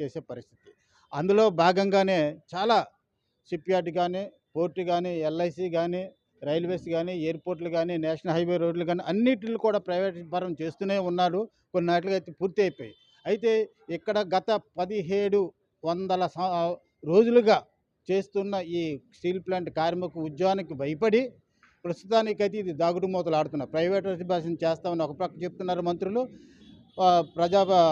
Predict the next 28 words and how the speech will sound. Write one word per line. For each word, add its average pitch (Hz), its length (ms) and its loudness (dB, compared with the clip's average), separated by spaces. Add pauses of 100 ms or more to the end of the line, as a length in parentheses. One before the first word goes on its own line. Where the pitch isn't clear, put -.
(260)
ప్రజాప్రతినిధులు, 190 580 2
స్థానిక 185 340 -2
ప్రజాప్రతినిధులు 185 580 0
అవటం 180 240 -2
లేదని 196 220 0
కొంతమంది, 185 560 0
మేము 180 220 2
ఆపుతున్నామని 185 460 0
కొంతమంది 180 460 -4
చెప్తున్నారు. 190 480 -2 (240)
ఏదేమైనా 233 680 2
కానీ 240 200 0
ఈ 214 180 -2
నాటకాల 214 520 2
మధ్యన, 202 560 -2 (640)
ఈ 196 140 2
పోరాటానికి 214 1200 4
భయపడి, 202 540 8
కార్మిక 202 500 4
ఉద్యమానికి 196 560 2
భయపడి, 190 680 6 (240)
నరేంద్ర 202 360 2
మోడీ 202 260 4
గారి 190 200 6
స్టీల్ 190 260 0
ప్లాంట్ 196 300 0
మీద 185 160 2
ప్రైవేటైజేషన్ 190 1120 0